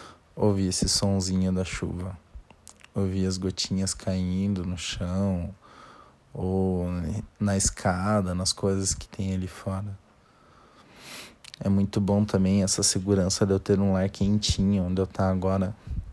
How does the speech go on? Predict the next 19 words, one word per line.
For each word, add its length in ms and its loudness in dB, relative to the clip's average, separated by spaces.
né, 300 -4
protegido. 720 0
E 720 2
eu 100 0
não 160 2
consigo 440 -2
deixar 320 -2
de 80 -2
pensar 600 -2
naqueles 680 -4
irmãozinhos 840 0
que 180 -6
não 220 0
têm 340 -2
essa, 640 -8
esse 180 -8
privilégio, 880 -2
esse 200 -6
cuidado, 600 -4